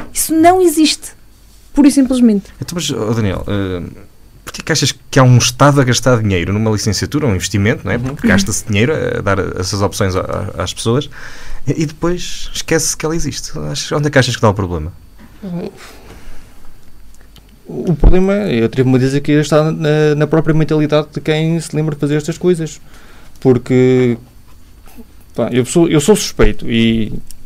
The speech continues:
Speaker 3: francamente, a, a minha opinião é de,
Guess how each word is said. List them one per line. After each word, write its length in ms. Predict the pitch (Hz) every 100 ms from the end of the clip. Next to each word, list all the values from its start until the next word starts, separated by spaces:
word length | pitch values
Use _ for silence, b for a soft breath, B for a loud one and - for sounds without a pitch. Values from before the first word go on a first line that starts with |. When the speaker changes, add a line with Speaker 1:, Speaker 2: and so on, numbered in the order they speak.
| - - - - - -
Speaker 3:
francamente, 540 | 233 240 123 131 127
a, 420 | 123 120 117 127
a 20 | 120
minha 200 | 123 120
opinião 560 | - 120 120 127 131
é 100 | 123
de, 680 | 117 120 123 120 120 117 120